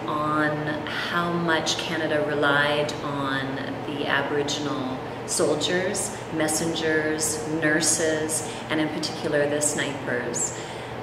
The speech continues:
And we're very excited to take a new direction with our Remembrance Day Assembly.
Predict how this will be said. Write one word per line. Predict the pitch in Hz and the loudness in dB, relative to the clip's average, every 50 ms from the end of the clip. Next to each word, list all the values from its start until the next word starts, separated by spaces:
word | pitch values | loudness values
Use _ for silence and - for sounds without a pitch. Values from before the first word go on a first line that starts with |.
| - - - | -8 -6 -4
And | 165 160 160 165 160 160 160 160 160 160 160 160 160 160 160 160 160 156 - - - 160 156 | -4 -2 0 0 0 2 2 2 0 0 0 0 0 0 2 2 0 0 0 -2 -4 -2 2
we're | 170 170 165 | 4 4 6
very | 165 170 165 165 165 | 6 6 6 8 8
excited | 165 165 - - 175 151 151 156 147 | 6 6 4 4 4 4 6 4 4
to | - - - | 2 0 -2
take | 175 160 156 | -2 -2 0
a | 160 | 0
new | 147 147 151 151 | 0 0 0 0
direction | 151 151 147 139 135 135 135 - - - 156 135 127 | 0 2 2 4 4 4 2 0 0 0 0 0 0
with | 131 131 127 127 135 | 0 -2 -2 -2 0
our | 135 131 127 127 127 135 | 0 0 0 0 0 0
Remembrance | 139 139 131 127 127 131 135 127 131 - - | 0 0 0 0 0 0 -2 -2 -2 -4 -2
Day | 143 135 127 | -2 -2 -2
Assembly. | 127 - - - 131 135 143 143 170 185 202 226 254 | 0 0 0 0 0 0 0 0 0 0 0 0 -2